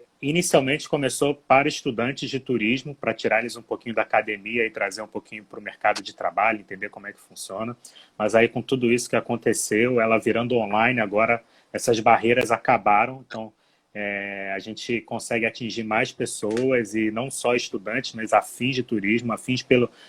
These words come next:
às vezes pelo próprio tema, é, que eu vi que tem muita gente curiosa aí sobre o tema de hoje também. Então, é muito legal, porque rompeu essas barreiras, né? Como antes era presencial, e, e, e aí a gente precisava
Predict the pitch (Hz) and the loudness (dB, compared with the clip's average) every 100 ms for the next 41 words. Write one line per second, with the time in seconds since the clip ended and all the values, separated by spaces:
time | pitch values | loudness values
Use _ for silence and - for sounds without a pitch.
0 | - 110 107 123 120 123 123 - 120 120 | -4 0 6 4 4 4 4 6 4 6
1 | 139 - 123 139 143 135 - 104 110 117 | 2 4 4 4 2 -2 2 4 4 2
2 | 104 117 - 113 101 123 127 110 113 - | 0 -2 0 -2 -2 0 2 2 -2 -2
3 | 113 95 101 104 101 104 107 101 101 107 | 0 2 0 0 -2 -2 -4 -6 -4 -4
4 | 104 101 98 90 104 104 98 92 107 123 | -6 -8 -8 -6 -6 -6 -10 -6 -6 -6
5 | - - - - _ 104 95 - 110 110 | -16 -18 -18 -20 _ -8 -2 4 6 8
6 | 110 113 110 110 110 110 101 _ - 120 | 6 4 2 2 0 -2 -6 _ -2 2
7 | 127 - 156 139 127 143 165 139 - _ | 2 6 6 8 8 8 6 4 -4 _
8 | _ _ - 120 - 135 143 135 - 151 | _ _ -10 -6 0 0 -2 -6 4 4
9 | 170 - 127 107 107 95 101 95 85 110 | 4 0 -4 -4 -4 -2 -4 -4 -6 -6
10 | 117 - 131 131 135 - 117 - 110 101 | -6 -6 -6 -4 -4 -2 -2 -2 -4 -4
11 | 110 - 107 113 123 - _ _ _ 101 | -8 -4 0 0 -2 -10 _ _ _ -6
12 | 101 101 101 101 98 101 107 104 104 104 | -4 -2 -2 -4 -6 -6 -2 -2 0 2
13 | 107 104 110 110 110 - 117 110 113 101 | 4 8 6 6 2 0 2 2 4 6
14 | 113 123 127 | 8 8 4